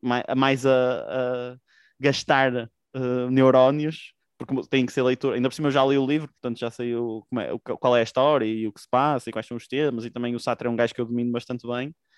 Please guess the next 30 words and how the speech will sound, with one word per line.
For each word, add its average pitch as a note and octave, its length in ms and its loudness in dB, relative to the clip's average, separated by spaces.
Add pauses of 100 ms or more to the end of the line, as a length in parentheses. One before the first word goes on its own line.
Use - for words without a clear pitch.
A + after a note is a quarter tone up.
(640)
hum, C#3 280 0
que - 120 -8
isso D3 120 -2
ajuda. C#3 280 4
Portanto, A#2+ 280 -8
acho B2 140 -2
que - 80 -12
uma D3 120 -2
boa D3 180 0
prática B2+ 420 -6
de - 80 -14
férias, A#2 320 -8
se - 60 -12
eu A#2 40 -6
tivesse A#2+ 260 -12
aqui B2 160 -10
a - 20 -8
dizer, A#2 380 -6
se - 120 -20
calhar, B2 480 0
é C3 320 0
ler C#3+ 340 2
coisas C#3 540 -4 (100)
que - 60 -12
uma D3 80 -6
pessoa C#3+ 220 0
já C#3 140 2
se - 100 -16
sinta C#3 240 0
confron-, C3 400 -2